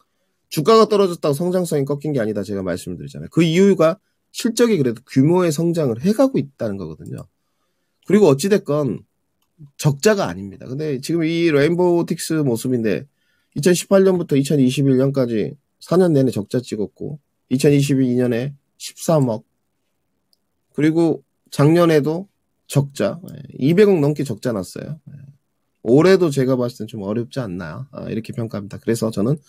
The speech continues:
<clears throat> 차익 실현 관점으로 좀 말씀을 드리고, 어, 목표가 뭐, 달성이 됐던 에브리봇도, 어, 저는 마찬가지 생각입니다. 네.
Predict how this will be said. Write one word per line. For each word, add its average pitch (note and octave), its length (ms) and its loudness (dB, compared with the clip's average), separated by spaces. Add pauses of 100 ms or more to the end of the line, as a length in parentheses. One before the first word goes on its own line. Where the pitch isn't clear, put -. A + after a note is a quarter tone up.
(440)
<clears throat> - 420 0
차익 F#3 220 4
실현 D#3 180 2
관점으로 G#2 360 -2
좀 - 160 -16 (880)
말씀을 A2+ 360 0
드리고, D#2+ 280 -8 (1120)
어, C#3+ 180 6
목표가 G3+ 400 4
뭐, A3 120 6
달성이 G3 380 4
됐던 G#3 260 2
에브리봇도, F#3 880 0
어, A#2+ 160 -12
저는 C#3+ 680 -2
마찬가지 C#3+ 1080 2
생각입니다. C3 760 -4
네. - 100 -18